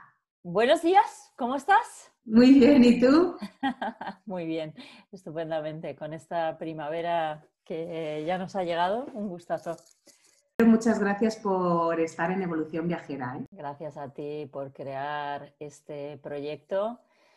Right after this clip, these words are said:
Speaker 1: que siempre haces con entusiasmo, así que un gustazo.
Speaker 2: <laughs> Muchas gracias. Pues a ver, Marta, ¿qué es un líder? ¿Cómo lo definirías tú?
Speaker 1: Fíjate, para mí, yo uso varias definiciones de, de liderazgo, ¿no?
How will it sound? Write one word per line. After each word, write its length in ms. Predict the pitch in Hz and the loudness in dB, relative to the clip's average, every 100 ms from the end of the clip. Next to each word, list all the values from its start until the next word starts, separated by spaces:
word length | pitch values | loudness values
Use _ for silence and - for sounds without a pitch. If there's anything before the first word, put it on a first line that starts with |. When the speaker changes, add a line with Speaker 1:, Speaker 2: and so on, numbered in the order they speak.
| _ _ _ _ | _ _ _ _
Speaker 1:
que 420 | - 165 151 147 143 | -8 -4 -2 -4 -6
siempre 340 | 175 156 165 | -8 -8 -4
haces 240 | 156 180 | -4 -6
con 140 | 160 185 | -6 -4
entusiasmo, 920 | 175 147 160 180 175 160 170 151 _ - | -4 -8 -6 -2 -2 -2 -6 -8 _ -18
así 360 | 160 - 160 | -18 -16 -14
que 280 | 139 170 165 | -8 -6 -6
un 180 | 151 165 | -8 -12
gustazo. 580 | 160 160 151 147 170 160 _ _ _ | -14 -14 -16 -12 -14 -14 _ _ _
Speaker 2:
<laughs> 460 | 175 156 180 170 160 | -8 -4 -2 -2 -2
Muchas 340 | 156 160 147 | -2 -2 -2
gracias. 420 | 147 139 139 139 - _ - | -2 -4 -6 -8 -18 _ -2
Pues 200 | 185 196 | 0 2
a 80 | |
ver, 200 | 196 214 | 2 2
Marta, 420 | 202 202 190 147 135 | 2 0 0 -2 -2
¿qué 260 | - 135 220 | -6 -6 -4
es 120 | 254 | 0
un 120 | 240 | 0
líder? 380 | 160 135 127 - - | 0 -6 -10 -16 -8
¿Cómo 200 | 208 247 | -2 0
lo 100 | 233 | 0
definirías 720 | 196 180 151 135 131 117 - | -4 -6 -6 -6 -8 -12 -18
tú? 80 | - _ _ _ _ _ - | -20 _ _ _ _ _ -6
Speaker 1:
Fíjate, 380 | 240 247 208 185 | -2 0 0 0
para 200 | 185 190 | 0 0
mí, 280 | 240 277 - | -2 -6 -8
yo 260 | 208 226 | -4 0
uso 300 | 254 277 302 | 0 0 0
varias 720 | 269 233 262 247 233 208 196 170 | 2 2 2 0 2 2 2 -2
definiciones 840 | 175 - 165 139 170 156 147 143 | -6 -6 -10 -8 -6 -4 -6 -10
de, 680 | 147 151 143 143 143 139 135 - | -6 -4 -2 -2 -2 -2 -6 -8
de 180 | 151 | -6
liderazgo, 640 | 151 151 143 143 135 139 131 | -4 -4 -4 -4 -6 -10 -10
¿no? 300 | 143 214 254 | -8 -10 -12